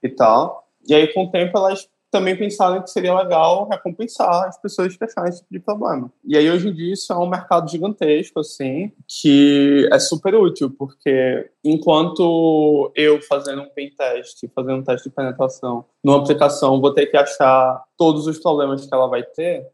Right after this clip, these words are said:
e vou ter que procurar um bocado de coisa ao mesmo tempo, uma pessoa procurando um bug específico, ela vai ter mais tempo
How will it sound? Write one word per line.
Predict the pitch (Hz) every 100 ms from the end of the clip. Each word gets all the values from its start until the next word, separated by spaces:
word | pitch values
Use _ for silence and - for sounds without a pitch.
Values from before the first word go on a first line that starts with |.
| -
e | 127
vou | 131
ter | 143 - 131 135
que | - 143 135 131 131 127 123 123 - _ _ - -
procurar | 147 - 147 139
um | 139
bocado | 139 - 160 175
de | 143
coisa | - 143
ao | 139
mesmo | 127 131 120
tempo, | 139 156 175 _ 120 - _
uma | - 165 170
pessoa | 185 - 180 190 190
procurando | - 170 170 160 156 160
um | 170
bug | 151 151 175
específico, | 170 160 - 147 - 131 180 - - - 127 98
ela | 131 143
vai | 147 147
ter | 151 143 139 _ _ 147
mais | 143 147
tempo | - 131 151 202 - 254